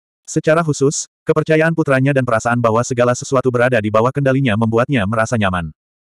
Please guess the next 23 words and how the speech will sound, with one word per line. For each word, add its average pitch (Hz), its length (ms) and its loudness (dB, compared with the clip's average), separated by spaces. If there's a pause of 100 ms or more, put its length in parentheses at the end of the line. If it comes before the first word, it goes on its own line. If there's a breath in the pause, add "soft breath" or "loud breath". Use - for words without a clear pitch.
(360)
"Ya, 143 320 0 (200)
kamu 165 280 0
sudah 151 200 0
menerobos. 117 600 0 (240)
Apakah 160 320 0
sesuatu 147 400 -2
terjadi?" 123 480 0 (160)
Qin 156 160 0
Chuan 160 240 2
berjalan 139 400 0
sambil 139 320 0
tersenyum 131 320 -2
dan 123 160 0
memijat 127 400 0
bahu 131 240 0
ibunya. 95 400 -4 (640)
Teknik 175 320 0
pemijatan 139 480 0
Qin 139 80 0
Chuan 135 240 2
masih 156 320 0
yang 131 240 -2
terbaik. 104 320 0